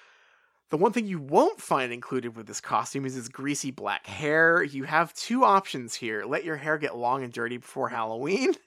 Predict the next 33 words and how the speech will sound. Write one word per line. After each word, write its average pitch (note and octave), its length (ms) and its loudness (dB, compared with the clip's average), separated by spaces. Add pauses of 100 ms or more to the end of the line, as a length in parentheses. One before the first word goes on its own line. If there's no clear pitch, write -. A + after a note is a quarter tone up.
(120)
<laughs> C#4+ 320 -12 (1400)
or C4 280 6
add G3+ 280 4
one E3 240 -4
of D#3 160 -8
the C#3+ 80 -14
long C3+ 320 -4
black B2+ 320 -6
wigs A#2+ 320 -6
from B2 100 -10
our A2+ 140 -6
wide G#2+ 280 -6
selection. G#2 600 -10
Without A#2+ 260 -4
the C3+ 60 -10
signature D#3 480 -4
locks, A#2+ 340 -4
people B2 280 -12
might A2+ 200 -8
mistake G2+ 380 -10
you A#2+ 60 -14
for - 180 -14
any B2 200 -6
average G2+ 360 -6
wizard G#2+ 340 -12
instead G#2 220 -14
of G2 80 -16
the - 100 -20
talented, D3+ 560 0
conflicted, A2 560 -10
and A2 140 -16
hotly F3+ 840 4
contested - 880 -2